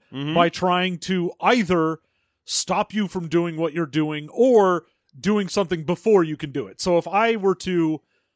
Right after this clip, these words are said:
Speaker 2: uh, there's only three actions you can take, which is push,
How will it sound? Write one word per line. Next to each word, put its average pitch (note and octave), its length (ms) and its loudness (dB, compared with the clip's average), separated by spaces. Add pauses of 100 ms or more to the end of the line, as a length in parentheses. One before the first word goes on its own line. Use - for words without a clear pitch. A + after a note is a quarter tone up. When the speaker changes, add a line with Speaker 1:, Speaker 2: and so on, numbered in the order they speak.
(200)
Speaker 2:
uh, D3+ 220 0
there's F3+ 160 2
only D#4+ 180 2
three A3 380 -2
actions E3+ 580 -2
you F3 80 -4
can D#3+ 160 -8
take, D#3+ 300 -2
which E3 140 -4
is D3 180 -6 (160)
push, - 460 4